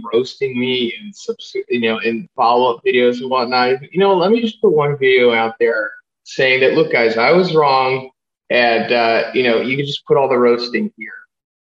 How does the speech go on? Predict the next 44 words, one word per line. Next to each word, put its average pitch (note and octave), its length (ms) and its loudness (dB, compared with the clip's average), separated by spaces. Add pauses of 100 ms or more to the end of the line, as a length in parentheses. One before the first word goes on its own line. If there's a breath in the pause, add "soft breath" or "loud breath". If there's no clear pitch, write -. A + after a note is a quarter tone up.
(440)
So - 240 -4
I, C3+ 300 2
I - 60 -2
think B3 140 -2
it D4+ 160 -2
kind F#3 160 2
of C#3 140 -2
worked D3 320 2
because B2 260 -2
I, A#2 320 0 (160)
I - 60 -2
don't E3 240 2
think D3+ 180 0
I've B2+ 260 0
been B2 160 0
roasted B2+ 480 0
too A#2+ 140 -4
much A#2 180 -2 (200)
lately, C#3 600 -2 (240)
uh, B2 340 -2
of B2+ 60 0
the C3 160 0
fact C3 360 -2
that B2+ 100 0
I B2+ 120 2
was B2+ 200 0
wrong C3 220 0
about C#3 240 -2
that, D3 160 0
even D4+ 180 4
though C4 140 4
it's - 160 -2
not F#3+ 260 0 (140)
one D#3+ 320 2
hundred D3+ 580 -6
percent B2 560 -4
confirmed A#2+ 460 -12
that G#2+ 120 -8
he's G#2+ 220 -20 (100)
not G3 280 -2 (120)
the F3+ 100 2
bearded E3 460 -2
worker C#3+ 520 -4
yet. C3+ 320 0